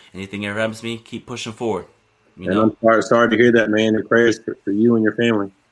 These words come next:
Speaker 1: Appreciate it. You know, in today's show, we're gonna talk about, um, the Lakers, your experience with the Utah Jazz, what was it like being played with Jerry Sloan. But first, what was it like being in the N B A overall?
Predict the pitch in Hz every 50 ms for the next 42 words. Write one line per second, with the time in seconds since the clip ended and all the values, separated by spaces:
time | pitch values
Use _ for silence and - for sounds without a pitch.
0 | _ _ _ _ _ - 117 113 110 - - 110 104 101 95 - - - 101 107
1 | 107 110 110 110 110 - 139 135 131 127 - - 147 135 127 123 120 120 - 131
2 | 123 117 - 110 104 113 117 - - - - _ _ _ _ - _ _ - 98
3 | 104 104 101 101 95 92 92 90 - _ _ _ _ _ _ _ _ _ _ -
4 | 95 107 123 123 120 - 123 123 123 120 113 110 - - - _ _ _ - 98
5 | 107 107 - - 113 113 110 104 104 101 - - 92 92 90 92 107 104 - 104
6 | 95 85 104 113 117 117 113 113 110 - - - - - - - - _ - 98
7 | 107 107 101 104 98 98 - 101 98 98 95 - 107 98 95 95 85 101 95 90
8 | 92 - - 117 113 113 113 110 104 - _ _ _ - 95 95 - - - 120
9 | 123 120 - - _ _ - - _ - 123 156 170 175 165 165 143 131 143 147
10 | 139 143 - 110 - _ _ - 92 90 - - 117 127 131 135 127 117 110 120
11 | 120 113 123 123 117 98 - 110 117 110 104 104 117 113 98 85 - -